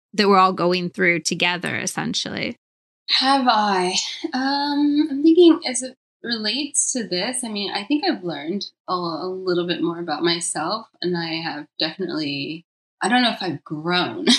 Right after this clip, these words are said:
Speaker 2: <laughs> I've learned, you know, I, I'm a very impatient person, and I, and I, I don't like being at home, and I don't like being in one place. I like to travel and be on the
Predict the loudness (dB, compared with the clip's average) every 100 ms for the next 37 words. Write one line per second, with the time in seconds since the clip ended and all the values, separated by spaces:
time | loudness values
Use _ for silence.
0 | 0 -6 -8 -14 -20 -12 -10 -6 0 0
1 | 0 -2 0 0 2 2 4 4 2 0
2 | 0 -2 -2 -2 -2 -2 -2 -2 -4 -4
3 | -2 -2 -2 -6 -4 0 0 0 0 0
4 | 0 -2 -2 -4 -4 -8 -12 _ _ -2
5 | 0 2 2 2 0 -2 0 2 2 0
6 | -4 -6 -2 -2 0 -2 -4 -4 -4 -2
7 | 0 0 -2 -6 -14 2 4 4 0 0
8 | 0 0 -2 -4 -2 -6 -8 -8 -10 -10
9 | -2 0 0 -2 -8 -6 -4 -4 -6